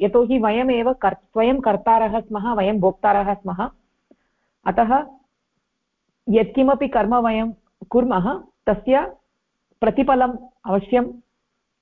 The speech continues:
भवति। अन्येषां जीवानां विषये एवं नास्ति, ते तु कर्तारः न सन्ति,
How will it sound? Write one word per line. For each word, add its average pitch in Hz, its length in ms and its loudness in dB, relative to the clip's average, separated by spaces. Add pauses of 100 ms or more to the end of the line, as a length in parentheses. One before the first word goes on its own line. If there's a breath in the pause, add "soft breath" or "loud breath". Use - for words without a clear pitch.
(240)
भवति। 196 300 2
अन्येषां 254 580 0
जीवानां 233 420 -2
विषये 214 380 0
एवं 208 220 -4
नास्ति, 180 300 -6
ते 214 200 0
तु 240 120 -6
कर्तारः 208 520 -2
न 202 140 -2
सन्ति, 208 500 -6